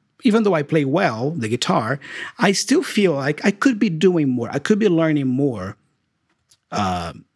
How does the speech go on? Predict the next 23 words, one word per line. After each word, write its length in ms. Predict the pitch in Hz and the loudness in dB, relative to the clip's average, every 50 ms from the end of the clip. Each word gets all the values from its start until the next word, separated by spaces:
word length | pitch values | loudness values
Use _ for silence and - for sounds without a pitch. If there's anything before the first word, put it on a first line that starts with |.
| _ _ - | _ _ -6
with 140 | - 123 127 | -2 0 2
the 120 | 135 151 | 2 2
instrument, 360 | 151 143 - - 92 87 90 | 0 0 -2 -4 -6 -4 -2
right? 220 | 120 147 175 220 - _ - - - - - - - _ _ _ _ _ - | 0 0 0 -2 -4 _ -20 -20 -20 -20 -20 -20 -20 _ _ _ _ _ -4
So 360 | - - 190 175 175 - - - - | 0 2 2 2 0 -2 -4 0 2
at 100 | 160 160 | 2 4
that 260 | 202 226 226 220 - | 4 2 0 -2 -2
point, 520 | - 214 240 220 165 131 123 131 156 - - - - _ _ _ _ - | -2 0 0 0 0 0 -2 -4 -6 -6 -10 -18 -20 _ _ _ _ -2
working 580 | - 127 139 160 180 190 180 - 202 190 180 | 0 2 2 2 2 0 -2 -2 0 0 2
on 440 | 165 156 147 143 143 139 139 139 143 - _ _ _ | 2 2 0 0 0 0 0 0 -2 -6 _ _ _
proficiency, 600 | - 139 131 - - 214 247 - - 147 - 120 | -4 -2 0 0 0 0 2 2 0 -2 -2 -2
you 60 | 123 | -2
know, 120 | 120 131 131 | -2 -2 -2
taking 360 | - - 175 185 - 208 180 | -2 -2 -2 0 0 0 0
a 100 | 165 160 | 0 0
step 360 | - - - 165 156 143 127 | 0 0 0 0 0 0 0
back 220 | 147 151 151 147 | 0 0 0 -2
from 380 | - - - 139 139 135 135 135 | -4 -4 -2 0 2 2 0 0
fluency 500 | - - - 156 170 175 165 - - 156 | -2 0 2 2 4 2 0 0 -2 -2
work 380 | 139 127 123 147 143 139 - 123 | -2 0 0 0 0 -2 -2 -2
a 40 | |
little 240 | 127 139 151 135 107 | 0 0 0 0 -2
bit 260 | 82 92 95 92 87 | -6 -8 -10 -10 -10